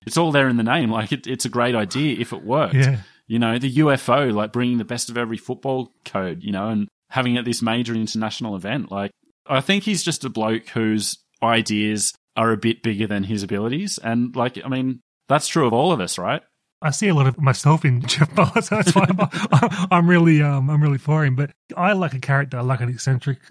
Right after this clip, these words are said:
Speaker 2: You know, I hate boring people, so, I
Speaker 1: Yeah.
Speaker 2: mean, that's one thing he's got going for him. He's an individual.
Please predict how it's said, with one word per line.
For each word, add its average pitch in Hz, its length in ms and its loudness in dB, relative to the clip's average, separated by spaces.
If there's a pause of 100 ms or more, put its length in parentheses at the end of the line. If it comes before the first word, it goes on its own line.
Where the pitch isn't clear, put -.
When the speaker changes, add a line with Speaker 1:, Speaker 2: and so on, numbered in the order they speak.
(140)
Speaker 2:
You 135 80 -2
know, 120 100 -2
I 117 120 0
hate 135 140 0
boring 123 280 0
people, 123 380 -2
so, 117 320 -4 (320)
I 123 60 2
Speaker 1:
Yeah. 110 140 6
Speaker 2:
mean, 117 100 2
that's 127 140 -4
one 123 140 2
thing 123 120 2
he's 113 140 0
got 120 120 -6
going 117 200 -2
for 120 200 0
him. 123 60 4
He's 120 100 2
an 127 100 6
individual. 117 600 2